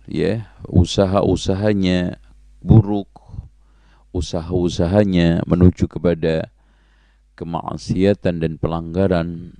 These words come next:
maka fa amma man, wa amma man bakhila wastaghna wa kadzdzaba bil husna fasanuyassiruhu lil usrah. Intinya, kama tadinu tudan.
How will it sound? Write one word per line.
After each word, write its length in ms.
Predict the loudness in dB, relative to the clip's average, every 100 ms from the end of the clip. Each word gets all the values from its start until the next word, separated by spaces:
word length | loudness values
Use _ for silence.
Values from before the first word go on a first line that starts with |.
| -8
maka 720 | -4 -2 2 2 0 -10 -20 -20 -20 _ _ _ _ _ _ _
fa 320 | -2 0 0 -2
amma 320 | 2 2 2
man, 320 | 2 0 -2
wa 240 | 2 4
amma 400 | 4 0 2 2
man 240 | 2 0 2
bakhila 560 | 0 0 0 0 2
wastaghna 800 | 4 4 0 -2 -2 0 0 2
wa 220 | 4 4 2
kadzdzaba 720 | 0 0 0 2 2 4 2
bil 240 | 0 -4 -2 2
husna 580 | 2 0 -2 0 0 -2 -8 -20 -20
fasanuyassiruhu 1500 | 0 0 2 0 0 2 0 0 -2 0 4 4 6 6 4
lil 160 | 4 2
usrah. 640 | 2 2 2 -2 -4 -10 -20 -20 _ _ _ _ _ _ _ _ _ _ _ _ _ _ _ _ _ _ _ _ _ _ _ _ _
Intinya, 640 | -2 0 2 2 4 2
kama 400 | 0 0 2 2
tadinu 640 | 2 -2 0 2 4 6 6
tudan. 720 | 6 2 2 -2 -4 -12 -18